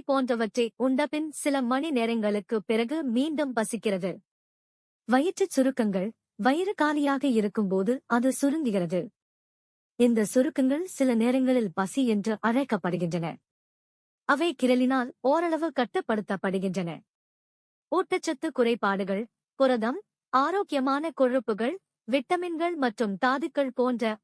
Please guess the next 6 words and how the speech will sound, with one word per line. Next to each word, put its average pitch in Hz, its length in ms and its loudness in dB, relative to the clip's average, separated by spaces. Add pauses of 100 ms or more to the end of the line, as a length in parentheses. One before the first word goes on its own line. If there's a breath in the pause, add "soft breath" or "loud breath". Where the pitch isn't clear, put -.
அத்தியாவசியமான 277 960 0
ஊட்டச்சத்துக்கள் 247 920 -2
உடலுக்கு 277 600 0
தொடர்ந்து 262 420 0
கிடைக்கவில்லை 247 680 0
என்றால், 190 460 -2